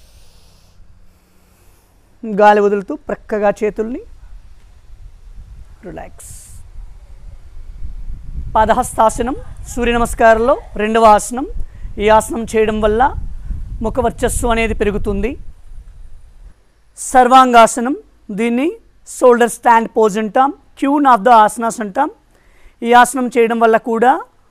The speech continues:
ముఖ వర్చస్సు, face glow అనేది అయితే పెరుగుతుంది. ఏ విధంగా చేయాలనే చూద్దాము. ముందుగా సర్వాంగాసనం, తర్వాతి ఆసనం హలాసనం. ఈ రెండు ఆసనాలు అయితే ఇప్పుడు మనం చెప్పుకుందాము.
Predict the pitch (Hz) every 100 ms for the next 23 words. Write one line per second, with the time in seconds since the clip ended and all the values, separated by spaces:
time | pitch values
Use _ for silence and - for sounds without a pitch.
0 | 220 - 233 214 302 - - 233 208 -
1 | _ _ 254 247 185 214 254 226 233 220
2 | 220 302 - 202 175 214 226 381 _ _
3 | _ _ _ 226 226 226 220 214 214 214
4 | 208 202 202 208 196 214 214 277 370 _
5 | _ _ _ 214 214 220 214 214 202 220
6 | 220 214 202 247 302 453 _ _ 226 220
7 | 220 233 214 196 185 302 440 _ - 220
8 | 220 196 180 185 175 - _ _ _ 175
9 | 202 233 240 233 247 226 226 220 254 233
10 | 196 190 202 - 214 208 202 214